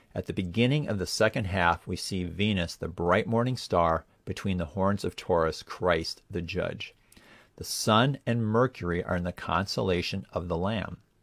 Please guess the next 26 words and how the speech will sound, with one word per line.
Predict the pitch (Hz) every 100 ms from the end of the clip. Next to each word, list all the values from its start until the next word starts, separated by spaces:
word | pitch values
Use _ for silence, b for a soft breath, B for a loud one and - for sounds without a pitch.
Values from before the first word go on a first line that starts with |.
| _ b b b b b _
Revelation | 107 98 95 101 - 92
seventeen | - 107 107 113 131 113
fourteen, | - 95 92 - - -
"They | 98
will | 98
make | 95 90 -
war | 90 90 110 123 -
on | 113
the | 113
Lamb, | 107 95 90 78 -
and | 98
the | 87
Lamb | 85 87 101 110
will | 98
conquer | - 92 87 -
them. | 82 82 82 - b b b b
For | 98
he | 92 110
is | 92 90
Lord | 92 110
of | 127
lords | 117 101 92 85 -
and | 98 95
King | - 101
of | 92 -
kings. | - 95 117 104 -